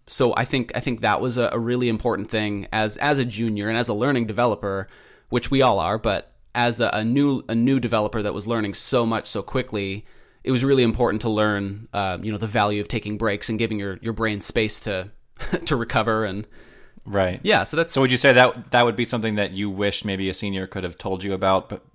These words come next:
Speaker 2: it's to say, "Hey, do this," as a best practice rather than you kind of learning that on your own as
Speaker 1: Yeah.
Speaker 2: a lesson? Do you think that would be
Speaker 1: I mean, it would have been helpful, and I think it would have sped up my learning process a lot. Like, there were just a lot of times where I would just get into this, I,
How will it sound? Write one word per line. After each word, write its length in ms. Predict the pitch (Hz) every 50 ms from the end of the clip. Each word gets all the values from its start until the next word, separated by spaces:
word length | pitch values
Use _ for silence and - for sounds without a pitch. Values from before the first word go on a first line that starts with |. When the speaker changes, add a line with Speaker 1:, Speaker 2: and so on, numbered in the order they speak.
| - - - - - -
Speaker 2:
it's 220 | - - - - _ _ _ - - 107 - _ _ _ - -
to 100 | 110 92
say, 160 | 95 110 104
"Hey, 180 | 92 110 117 113
do 280 | 104 98 117 127 123
this," 300 | 98 92 95 92 - -
as 200 | - 101 98 92
a 140 | 95 92 92
best 260 | 92 107 104 98 -
practice 300 | - 107 104 101 98 -
rather 240 | - 98 95 92 90
than 160 | 87 90 87
you 120 | 90 92 95
kind 200 | - 98 87 85
of 80 | 90
learning 220 | 92 95 92 92 90
that 120 | 90 87
on 140 | 87 85 87
your 120 | 90 -
own 340 | 90 90 90 95 95 95 95 - _ - - - - - - _ _
as 80 | 131 139
Speaker 1:
Yeah. 180 | 180 208 208 147
Speaker 2:
a 40 |
lesson? 240 | - 82 - 101 98 95
Do 40 |
you 40 | 92
think 140 | 92 90 90
that 100 | - 69
would 100 | 82 87
be 260 | 92 92 87 87 87 - _ _ _ _ _ _ _ _ _ -
Speaker 1:
I 60 | 156
mean, 100 | 170 185
it 60 | 190
would 140 | 175 214 202
have 60 | 190
been 100 | 147 131
helpful, 380 | 139 123 123 123 - - 208 202
and 80 | 160 120
I 20 |
think 180 | 120 - 175 165
it 80 | 170 107
would 100 | 143 131
have 100 | 120 -
sped 300 | - - - 127 123 123
up 100 | 117 -
my 140 | - 117 101
learning 300 | 104 107 101 110 123 120
process 420 | - 139 123 131 135 - 139 -
a 60 | 143
lot. 280 | 135 143 156 175 202 -
Like, 160 | - 117 - -
there 100 | 131 127
were 60 | 127 117
just 140 | 123 -
a 40 | 131
lot 220 | 117 107 107 107 113
of 100 | 113 -
times 400 | - 120 117 117 123 127 120 123
where 100 | 117 -
I 120 | 107 117
would 140 | 123 127 117
just 180 | 123 117 -
get 140 | - 120 110
into 220 | 120 123 117 127 120
this, 420 | 107 107 101 - - - - - - - - - _ _ _ _ _ - - -
I, 80 | -